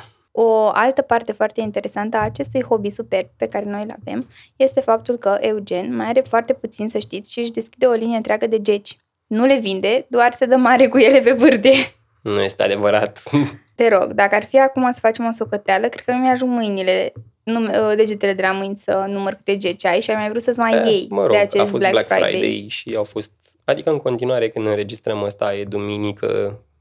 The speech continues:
Speaker 2: poate chiar apare până în seara asta, <laughs> dar pe snowboard pro punct ro erau ceva oferte bunicele la
Speaker 1: Da, dar nu l-am, nu l-am lăsat să se consemne, vă rog.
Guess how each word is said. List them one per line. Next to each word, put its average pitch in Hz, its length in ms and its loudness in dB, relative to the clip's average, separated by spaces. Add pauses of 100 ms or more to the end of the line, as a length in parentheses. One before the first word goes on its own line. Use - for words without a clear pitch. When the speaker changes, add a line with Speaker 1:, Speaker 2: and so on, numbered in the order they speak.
(180)
Speaker 2:
poate 98 320 -6
chiar 104 220 -4
apare 101 540 2
până 107 320 -2 (140)
în 113 160 -4
seara 107 300 0
asta, 127 420 0
<laughs> 247 1120 2
dar 117 320 4
pe 110 260 -2
snowboard 113 460 0
pro 117 200 2
punct 107 260 0
ro 110 200 2
erau 107 320 0
ceva 104 220 0
oferte 104 640 -4
bunicele 104 500 -4
la 104 260 -6 (380)
Speaker 1:
Da, 233 300 0
dar 208 160 -2
nu 226 180 -2
l-am, 214 220 -4
nu 233 220 -2
l-am 240 280 0
lăsat 226 520 -2
să - 120 -14
se - 120 -6
consemne, - 680 -6
vă - 80 -8
rog. - 200 -6